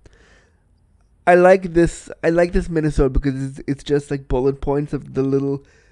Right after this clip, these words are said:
kinds of ableism that we deal with every day, and I thank Olivia for writing it in, for, for writing them in to me and for, like, bringing a minisode for this week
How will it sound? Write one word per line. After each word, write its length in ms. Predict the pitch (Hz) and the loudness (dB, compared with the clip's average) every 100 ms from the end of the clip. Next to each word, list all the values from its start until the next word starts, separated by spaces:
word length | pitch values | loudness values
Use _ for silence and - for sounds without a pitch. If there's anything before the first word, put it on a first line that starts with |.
| _ _ _ _ _ _ _ _ _ _ | _ _ _ _ _ _ _ _ _ _
kinds 400 | - - 156 156 | -8 -2 0 0
of 80 | 151 139 | -2 0
ableism 500 | 147 147 160 165 165 | 0 2 2 2 0
that 120 | 165 | 0
we 120 | 156 | 0
deal 180 | 156 165 | 0 2
with 140 | 165 160 | 2 0
every 160 | 160 | 0
day, 200 | 160 160 | 0 0
and 100 | 156 | 0
I 60 | 135 | -2
thank 260 | 135 135 | -4 -4
Olivia 380 | 139 131 135 131 | -2 -2 0 -2
for 140 | 131 127 | -4 -4
writing 280 | 123 117 | -4 -4
it 100 | 123 - | -8 -8
in, 260 | 135 143 - _ _ _ - | -8 -8 -12 _ _ _ -10
for, 340 | 147 143 - _ _ _ _ _ _ | -4 -2 -4 _ _ _ _ _ _
for 260 | - 175 165 | -2 0 4
writing 420 | 170 175 175 170 | 4 4 2 0
them 180 | 156 147 | 0 0
in 360 | 147 151 165 | -2 -2 -4
to 120 | - | -4
me 200 | 175 180 | -4 0
and 220 | 165 127 117 | 0 -2 0
for, 180 | 135 | 0
like, 300 | 131 123 117 - | 2 0 -4 -10
bringing 480 | 131 143 143 135 - - | -4 -4 -2 -6 -10 -10
a 60 | |
minisode 640 | 135 135 139 135 135 127 123 | -4 -2 -2 -4 -4 -4 -4
for 200 | 131 123 | -4 -4
this 220 | 120 - | -4 -6
week 280 | 131 131 | -8 -8